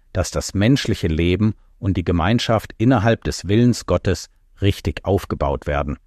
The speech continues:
Der Apostel Paulus sagt im ersten Korintherbrief, Kapitel vierzehn, Vers dreiunddreißig: "Denn Gott ist nicht ein Gott der Unordnung, sondern des Friedens."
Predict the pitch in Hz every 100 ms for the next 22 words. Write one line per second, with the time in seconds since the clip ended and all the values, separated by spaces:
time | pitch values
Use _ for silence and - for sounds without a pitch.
0 | _ _ _ _ - 95 82 - 117 -
1 | 82 - 107 123 127 - 90 92 - 78
2 | - 90 92 - 92 - 90 120 113 101
3 | 110 117 - _ _ - 87 101 82 -
4 | 113 107 - 101 104 117 - 87 - -
5 | 87 82 80 87 95 - 110 - _ _
6 | _ _ _ 117 127 104 90 - - _
7 | 82 - 95 - - 90 85 76 90 -
8 | 80 78 - 127 113 104 101 104 98 -
9 | _ _ 98 90 82 82 85 - - 107
10 | 85 71 -